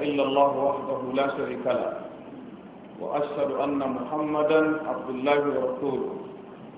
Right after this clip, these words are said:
أدى الأمانة وبلغ الرسالة ونصح الأمة، وكشف الله به الغمة، وجاهد في الله حق جهاده حتى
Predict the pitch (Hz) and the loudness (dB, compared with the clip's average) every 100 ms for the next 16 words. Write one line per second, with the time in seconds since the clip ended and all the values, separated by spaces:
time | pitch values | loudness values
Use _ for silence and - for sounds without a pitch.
0 | - - - - - - - 135 139 156 | -16 -16 -16 -14 -14 -12 -4 -2 0 2
1 | 143 123 131 147 135 117 107 113 143 147 | 2 2 4 6 6 2 0 -2 2 4
2 | 151 143 135 135 - 143 131 107 - - | 4 4 2 0 6 6 6 4 0 -2
3 | - 143 135 - 156 156 131 104 - - | -4 -4 -4 0 0 2 0 0 -4 -10
4 | - - - - - - - 120 - - | -12 -14 -16 -16 -16 -18 -10 -4 -2 -4
5 | 170 160 143 147 151 143 147 143 143 160 | -4 -2 2 4 4 2 2 0 2 2
6 | 151 123 110 104 113 131 147 147 - - | 4 2 0 -2 0 4 4 2 -2 -2
7 | 127 135 127 147 156 143 131 127 135 131 | 0 2 2 0 -2 -2 -2 0 0 0
8 | 120 117 170 170 - | -2 -4 -4 -4 0